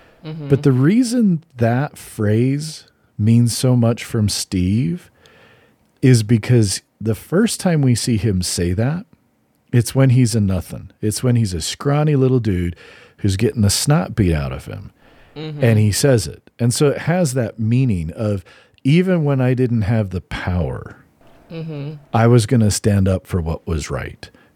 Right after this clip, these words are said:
Speaker 2: or what I felt
Speaker 1: Right.
Speaker 2: was right, and I was gonna take
Speaker 1: Mm-hmm.
Speaker 2: the beating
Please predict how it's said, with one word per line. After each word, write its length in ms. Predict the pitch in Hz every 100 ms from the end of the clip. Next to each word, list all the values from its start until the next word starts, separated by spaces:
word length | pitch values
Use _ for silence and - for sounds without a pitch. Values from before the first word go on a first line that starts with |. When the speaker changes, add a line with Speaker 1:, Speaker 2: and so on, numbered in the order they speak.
| -
Speaker 2:
or 80 | 101
what 140 | 98
I 100 | 95
felt 140 | 92 -
Speaker 1:
Right. 180 | 82 82
Speaker 2:
was 200 | 82 71
right, 300 | 64 - -
and 140 | 104
I 80 | 92
was 140 | 95 -
gonna 260 | 92 90
take 220 | 82 120
Speaker 1:
Mm-hmm. 60 | 139
Speaker 2:
the 80 | 127
beating 440 | 117 107 82 78